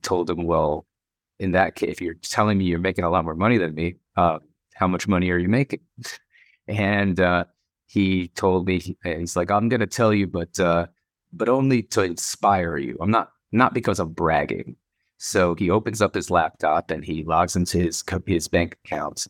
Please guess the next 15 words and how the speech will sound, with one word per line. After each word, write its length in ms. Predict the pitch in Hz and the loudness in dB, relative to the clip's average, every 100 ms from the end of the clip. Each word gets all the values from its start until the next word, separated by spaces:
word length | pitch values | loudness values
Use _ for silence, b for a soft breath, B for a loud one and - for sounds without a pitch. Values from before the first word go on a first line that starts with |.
| - | -6
and 180 | 85 82 | -6 -4
he 80 | |
shows 480 | 82 - 107 113 - | -4 2 4 4 0
me 60 | 82 - - | -8 -18 -18
that 160 | 69 | -8
he 160 | - 90 | -2 0
has 220 | 82 80 | 0 -4
one 420 | - 92 104 113 | -8 -2 2 0
point 360 | 110 107 95 90 | 0 -2 0 2
eight 260 | 87 92 - - | 0 -2 -12 -10
million 480 | 92 95 98 95 87 | -2 2 2 2 0
dollars 520 | 85 82 78 76 73 | 2 2 0 -2 -4
in 80 | 80 | -4
the 80 | 73 | -4
bank. 460 | - 69 60 - | -2 -2 -4 -12